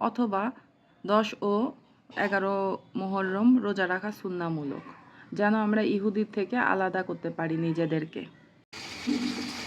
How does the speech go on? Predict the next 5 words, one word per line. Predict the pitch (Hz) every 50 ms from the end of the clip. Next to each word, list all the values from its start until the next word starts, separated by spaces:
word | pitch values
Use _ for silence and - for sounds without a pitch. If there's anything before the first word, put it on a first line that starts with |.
| - - 247 247 240 220
মাশাআল্লাহ, | 226 220 247 240 - 269 247 247 240 233 226 226 233 233 226 226 220 220 220 220 -
খুবই | - 254 233 254 269
সুন্দর | 269 - - 247 240 226 226 226 220 220
হয়েছে | 208 214 208 196 190 196 - - 220 202 -
কালারটি। | - 190 185 190 196 190 - - - - 220 233 247 285 285